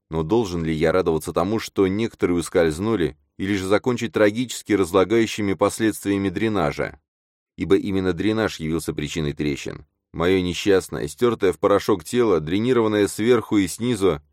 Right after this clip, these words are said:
растрескалось потому, что из него выкачали влагу.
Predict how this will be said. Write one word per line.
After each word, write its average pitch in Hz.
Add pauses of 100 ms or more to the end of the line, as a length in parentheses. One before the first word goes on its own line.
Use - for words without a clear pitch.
растрескалось 90
потому, 87
что -
из 73
него 85
выкачали 85
влагу. 78